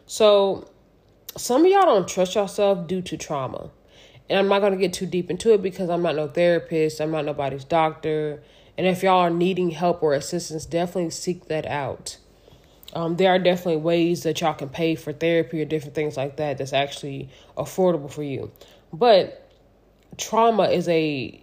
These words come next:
a very, plays a very big part in everyone's life. We have all experienced something very traumatic in our lives, something monumental to us. Just because you see one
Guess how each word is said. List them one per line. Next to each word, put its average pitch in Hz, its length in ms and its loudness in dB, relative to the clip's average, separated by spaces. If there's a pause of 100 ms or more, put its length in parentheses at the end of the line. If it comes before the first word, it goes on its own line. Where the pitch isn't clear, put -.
(100)
a 175 120 -4
very, 185 440 0
plays 208 240 0
a 175 100 0
very 180 420 2
big 190 220 -4
part 185 280 0
in 165 100 -4 (180)
everyone's 175 800 2
life. 143 500 -4 (420)
We 208 120 2
have 208 200 6
all 190 420 6
experienced 185 640 0
something 180 360 -4
very 185 280 0
traumatic 185 580 -2
in 143 80 -4
our 151 140 -2
lives, 143 560 -2 (380)
something 190 360 0
monumental 175 680 2
to 156 140 -8
us. 143 360 -2
Just 180 240 -6
because 180 360 0
you 180 60 -6
see 185 240 -4
one 175 240 0